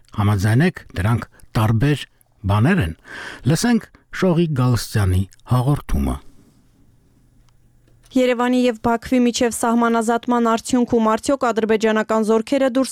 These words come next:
Speaker 2: կգան հայկական օկուպացված տարածքներից։ Երեկ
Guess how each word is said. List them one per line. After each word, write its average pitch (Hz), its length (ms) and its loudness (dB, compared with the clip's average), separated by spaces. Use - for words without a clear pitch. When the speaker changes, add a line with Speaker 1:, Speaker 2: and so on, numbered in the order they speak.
Speaker 2:
կգան 254 360 0
հայկական 220 520 0
օկուպացված 208 720 -2
տարածքներից։ 190 800 0
Երեկ 277 240 0